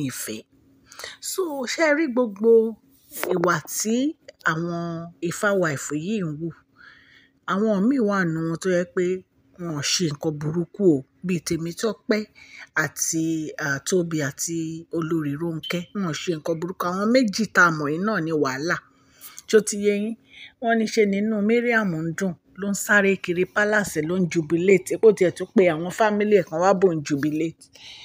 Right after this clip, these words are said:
Ṣé ẹ rí nǹkan tí ò yé yín? Em, ni pé ìfẹ́ òtítọ́ kò ṣe é wó. Bó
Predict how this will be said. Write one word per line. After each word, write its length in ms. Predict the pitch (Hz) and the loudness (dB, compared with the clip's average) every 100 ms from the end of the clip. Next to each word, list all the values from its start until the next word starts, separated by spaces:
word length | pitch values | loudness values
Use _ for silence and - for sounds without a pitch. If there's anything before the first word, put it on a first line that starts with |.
| - - - | -18 -20 -14
Ṣé 180 | - 349 | -4 2
ẹ 100 | 302 | 4
rí 100 | 277 | 4
nǹkan 220 | 233 247 | 2 2
tí 100 | - 359 | 2 4
ò 100 | 202 | 6
yé 220 | 170 170 | 6 4
yín? 260 | 165 165 170 _ _ - | 2 -2 -8 _ _ -12
Em, 360 | 143 147 143 135 127 120 123 _ _ - _ _ _ _ _ _ _ _ _ _ _ - - | -6 -4 -4 -6 -6 -10 -14 _ _ -20 _ _ _ _ _ _ _ _ _ _ _ -20 -8
ni 200 | 180 170 180 | -2 -2 -2
pé 200 | - 185 185 - - - - - - | 2 2 2 -8 -20 -20 -20 -20 -12
ìfẹ́ 440 | 214 190 - 180 185 294 - | -8 -8 -2 2 2 2 -6
òtítọ́ 520 | - 156 - 160 226 208 | -4 -4 -4 -2 -2 -2
kò 120 | - | -4
ṣe 200 | - - | -4 2
é 60 | 185 | 2
wó. 220 | 180 190 185 - _ _ _ | 4 2 0 -2 _ _ _
Bó 140 | - | 0